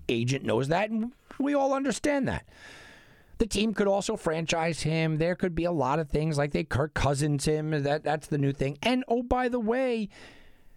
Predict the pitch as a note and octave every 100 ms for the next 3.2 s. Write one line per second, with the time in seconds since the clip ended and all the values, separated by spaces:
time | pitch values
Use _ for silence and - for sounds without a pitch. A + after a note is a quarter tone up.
0 | - - - - G3+ - - A3 D4 D#4
1 | A3+ F#3 F3+ F3+ E3 E3 G#3 C4 A#3 G#3
2 | - G3 A3 A#3+ A3 F3+ A#2 D#3 G#3+ F#4
3 | -